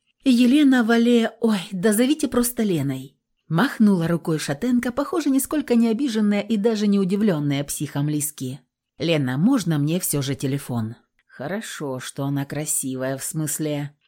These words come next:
хорошо, что у этого незнакомого мне опекуна Корнилова вообще есть женщина, что живёт вместе с ним.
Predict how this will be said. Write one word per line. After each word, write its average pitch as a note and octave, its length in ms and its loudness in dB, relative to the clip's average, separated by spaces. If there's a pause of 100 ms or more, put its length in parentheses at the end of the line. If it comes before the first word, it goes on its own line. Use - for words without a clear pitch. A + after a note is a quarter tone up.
(120)
хорошо, D#3 560 -2
что - 300 -4
у D#3 340 -4
этого G3+ 600 -2
незнакомого F#3+ 880 0
мне D#3+ 340 0
опекуна D#3+ 480 0
Корнилова D3+ 680 0
вообще D#3 560 0
есть C3+ 400 -2
женщина, B2+ 560 -2
что - 160 -6
живёт C#3+ 400 -2
вместе C3+ 320 -4
с - 140 -4
ним. B2+ 340 -4